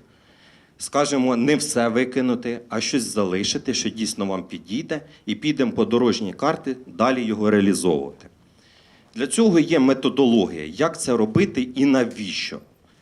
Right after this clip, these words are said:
Ми це візуалізували. Да? По-перше, треба визначити місце та причину виникнення проблеми, що спричиняють втрати врожаю або прибутку. Далі задокументувати їх,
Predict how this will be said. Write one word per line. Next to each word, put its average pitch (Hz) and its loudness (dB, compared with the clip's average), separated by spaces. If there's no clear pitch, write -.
Ми 196 0
це 185 -6
візуалізували. 117 0
Да? 147 -4
По-перше, - 0
треба 160 0
визначити 147 0
місце 139 -4
та 123 -2
причину 131 0
виникнення 127 2
проблеми, 95 -4
що 147 0
спричиняють 123 0
втрати 92 -2
врожаю 127 2
або 123 2
прибутку. - -4
Далі 180 0
задокументувати 131 2
їх, 65 -18